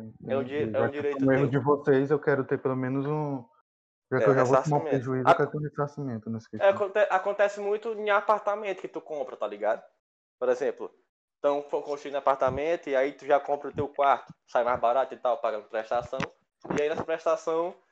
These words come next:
Speaker 1: dá um ano, dois anos e nunca te entregaram teu quarto, tá ligado?
Speaker 2: Ah, é.
Speaker 1: E aí tu pode exigir, Olha só, eu paguei, isso é um empréstimo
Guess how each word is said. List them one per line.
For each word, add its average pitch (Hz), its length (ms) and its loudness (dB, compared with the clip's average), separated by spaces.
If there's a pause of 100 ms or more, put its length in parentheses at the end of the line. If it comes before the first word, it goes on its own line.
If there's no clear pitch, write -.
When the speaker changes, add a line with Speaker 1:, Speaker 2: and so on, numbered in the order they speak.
(360)
Speaker 1:
dá 156 200 8
um 180 220 -2
ano, 196 280 -2
dois 190 340 0
anos 190 460 -4
e 196 40 -4
nunca 190 220 -6
te 190 120 -12
entregaram 175 400 2
teu 170 180 -2
quarto, 165 400 2 (320)
tá 107 80 -2
ligado? 104 340 -2
Speaker 2:
Ah, 95 140 0
é. 107 440 -2
Speaker 1:
E 127 60 2
aí 135 200 4
tu 151 180 -8
pode 165 220 0
exigir, 160 360 -2
Olha 117 300 0
só, 92 220 -10
eu 92 100 -8
paguei, 101 560 -6 (180)
isso 139 200 -4
é 135 40 4
um 147 120 0
empréstimo 170 540 2